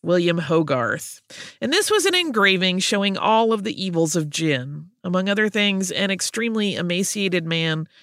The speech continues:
with a cup and bottle in his hands, an inebriated woman whose child is falling over the railing of the stairs that she's sitting on,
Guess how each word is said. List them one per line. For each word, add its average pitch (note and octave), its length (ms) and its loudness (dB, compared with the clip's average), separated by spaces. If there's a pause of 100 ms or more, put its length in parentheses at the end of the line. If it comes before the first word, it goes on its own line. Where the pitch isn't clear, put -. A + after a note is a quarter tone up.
(140)
with D3+ 120 -4
a D#3 60 -2
cup - 480 0
and C#3+ 240 -4
bottle E3+ 300 2
in F#3+ 120 2
his F#3+ 200 2
hands, D#3 520 -2 (380)
an F3 120 -2
inebriated A#3 640 2
woman G3 320 4
whose F#3 240 2
child F#3 520 4
is F3 140 -2
falling F3 360 0
over E3 140 0
the D#3+ 100 2
railing D#3+ 340 0
of D3+ 80 -4
the D3 80 -4
stairs A#3 440 2
that A#3 100 -2
she's A#3 240 -2
sitting G#3+ 300 0
on, G#3 340 0